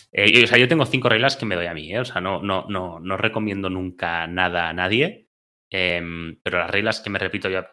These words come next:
mí por las mañanas son foco, o sea, solo generación de demanda, eso es lo que hago, por eso dejé de trabajar con aquellos clientes, eso es un ejemplo, ¿no? Como te decía al principio, foco es súper clave,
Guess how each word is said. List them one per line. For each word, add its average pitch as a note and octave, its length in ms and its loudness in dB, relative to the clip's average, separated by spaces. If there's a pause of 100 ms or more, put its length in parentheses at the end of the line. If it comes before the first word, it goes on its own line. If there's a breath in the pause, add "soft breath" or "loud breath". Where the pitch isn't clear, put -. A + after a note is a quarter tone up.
mí F#2+ 180 -4
por G2 160 -8
las F#2 160 -4
mañanas G2 320 -2
son E2+ 300 -10
foco, - 400 -2
o - 420 -18
sea, E2+ 260 -12 (300)
solo A2 580 2
generación F#2 380 -8
de F#2 60 -6
demanda, G2 640 -6
eso F#2+ 180 -8
es F2+ 60 -14
lo F#2 100 -8
que F#2+ 120 -2
hago, F#2 320 -2
por F2 140 -6
eso F2 180 -8
dejé F2+ 220 -6
de F2 40 -8
trabajar F2+ 300 -8
con F2+ 100 -8
aquellos F2 300 -6
clientes, F#2 520 -6
eso F#2 140 -16
es - 120 -14
un F2 40 -8
ejemplo, F2+ 640 -8
¿no? G#2 80 -6
Como F#2 180 -8
te F2 60 -8
decía E2+ 180 -8
al F2 80 -6
principio, A#2+ 540 -8 (320 soft breath)
foco A2 260 0
es G#2+ 60 -2
súper - 260 -4
clave, A#2 560 0